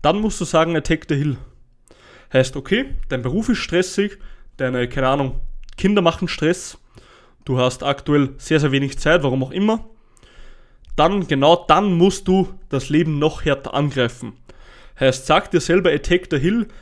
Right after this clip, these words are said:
jedes Mal, wenn ein neuer Berg im Leben kommt und du überwindest den, wirst du Chancen bekommen, du wirst ein besserer Mensch, du wirst viel stärker,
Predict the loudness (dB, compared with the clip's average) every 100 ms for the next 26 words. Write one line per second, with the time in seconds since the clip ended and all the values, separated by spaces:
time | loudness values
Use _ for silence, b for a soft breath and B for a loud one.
0 | b b 0 2 2 0 2 2 4 2
1 | 2 0 0 -2 -6 -10 -18 -6 2 4
2 | 4 4 2 0 0 -2 2 2 2 0
3 | 0 0 -2 -8 b b b b -4 0
4 | 0 2 0 0 -2 -2 -2 -4 b b
5 | -20 _ -4 0 0 0 0 0 -4 -20
6 | -20 -10 -4 -2 -2 -2 -4 -2 -4 -4
7 | -6 -6 -2 -2 -4 -14 -10 -6 -2 -4
8 | -2 -2 -2 -2 -4 -6 -12 b b b
9 | b -4 0 0 -2 -18 -12 -2 0 0
10 | 0 0 0 -2 -2 -4